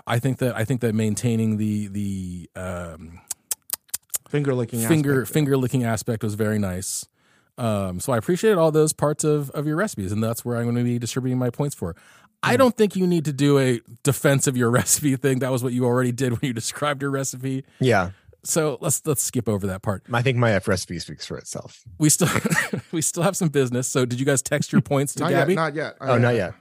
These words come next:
Speaker 3: Oh.
Speaker 1: Does anybody have any, any objections to anybody here receiving the base level ten points for doing their task?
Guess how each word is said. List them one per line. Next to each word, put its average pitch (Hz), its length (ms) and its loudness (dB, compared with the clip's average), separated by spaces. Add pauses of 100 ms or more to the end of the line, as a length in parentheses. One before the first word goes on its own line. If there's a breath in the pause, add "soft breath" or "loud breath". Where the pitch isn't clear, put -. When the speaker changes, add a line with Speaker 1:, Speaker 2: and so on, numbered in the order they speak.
(160)
Speaker 3:
Oh. - 1400 -4
Speaker 1:
Does 117 140 0
anybody 190 340 4
have 180 200 2
any, 170 360 -2
any 156 200 -2
objections 143 580 -2
to 123 480 2 (520 soft breath)
anybody 143 420 4
here 127 380 4
receiving 117 520 2
the 110 420 2 (440)
base 127 380 0
level 117 520 2
ten 127 240 0
points 110 320 0
for 107 240 -2
doing 107 520 2
their 101 220 0
task? - 540 -8